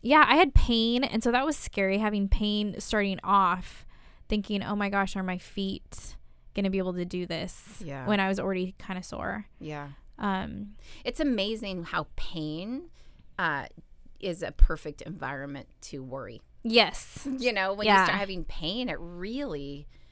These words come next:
Speaker 2: can make your brain go all, go down all kinds of trails.
Speaker 1: Yeah. And is the pain just from the worry?
Speaker 2: Right.
Speaker 1: <laughs> Like,
Speaker 2: Yeah, the stress.
Speaker 1: Yeah.
Speaker 2: Yeah, the stress of
Speaker 1: Yeah.
Speaker 2: it. So,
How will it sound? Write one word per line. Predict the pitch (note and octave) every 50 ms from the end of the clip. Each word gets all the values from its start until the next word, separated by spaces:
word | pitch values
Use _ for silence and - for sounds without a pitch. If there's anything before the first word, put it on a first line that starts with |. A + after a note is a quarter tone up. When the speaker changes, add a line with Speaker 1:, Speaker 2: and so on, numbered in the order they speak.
| - - - - - -
Speaker 2:
can | - - F3 E3+
make | F3 F3 F3 -
your | E3+ D#3
brain | D3 D3 D#3 D#3 D#3 E3+ F#3+ G#3 G3+ E3+ D3+ D3+ D3 C#3+ C#3 C#3 C#3 - - - - - - F3 -
go | D#3+ D#3+ D3+ D3+
all, | D#3 D#3+ D#3+ - E3+ -
go | - E3
down | D#3+ E3+ E3 D#3+ D#3+ D3+ D3+ D3+ D3 C#3+ - - - -
all | - E3 D#3+
kinds | - - F3 F3+ F#3+ -
of | -
trails. | - - C#3+ F#2+ C2 - - -
Speaker 1:
Yeah. | G#3+ A3+ A3 - - - - - - - - - -
And | C4 C4 C4+
is | B3+ A3+
the | A#3 G#3
pain | - A#3 A#3 A3+ A3
just | G#3+ G#3 G#3 - -
from | - F#3+ G#3
the | G#3+ F#3
worry? | D#3+ D#3+ - - - - G#3 - - - - - - - - - -
Speaker 2:
Right. | - F3 F3 F3+ G3 A#3 A4+ A4 - C#4+
Speaker 1:
<laughs> | - - - - - - - -
Like, | C#4 C4 A#3+ G#3+
Speaker 2:
Yeah, | F#3+ G#3 A#3+ G#4 F#4+ A#3
the | F#3 F#3
stress. | - - - F3+ D3 D#3 - - - -
Speaker 1:
Yeah. | - A#3+ B3 B3+ D4 E4 D#4 G#3
Speaker 2:
Yeah, | - F#4 F#4+ A3 C#3+ D3+ - -
the | - A3
stress | A#3 B3 B3 G#3+ F3+ E3 -
of | C#3
Speaker 1:
Yeah. | C#3+ C3
Speaker 2:
it. | - - - - - - - - - - - - - -
So, | - - - - G#3 F#3 F3 E3+ E3 E3 E3 D#3+ D#3+ E3